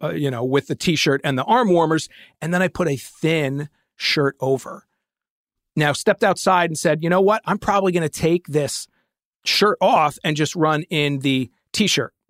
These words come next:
pretty quickly, 'cause you're gonna drop into the canyon and the temperature warms up quickly." So not wearing a lot. T-shirt, arm warmers, thin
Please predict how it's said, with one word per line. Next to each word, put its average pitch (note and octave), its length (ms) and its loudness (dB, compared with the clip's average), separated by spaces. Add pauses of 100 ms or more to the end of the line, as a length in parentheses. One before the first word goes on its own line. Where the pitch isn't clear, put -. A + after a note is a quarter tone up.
pretty B3 200 2
quickly, D#3+ 280 0
'cause E3 160 -2
you're F3 100 2
gonna F3 220 2 (260)
drop A3+ 600 0
into G3+ 320 2
the D3 260 0 (280)
canyon B3 520 0 (260)
and D#3 80 -2
the D3 80 -4
temperature D#3 480 -4
warms B2 340 -6
up - 160 -12
quickly." - 500 -14 (360)
So D3 720 2 (380)
not D#3+ 220 -2
wearing A3 220 2
a G#3 60 2
lot. G#3+ 300 0 (400)
T-shirt, G#3 460 0 (100)
arm G#3 200 2
warmers, F#3 500 2
thin F#3 460 0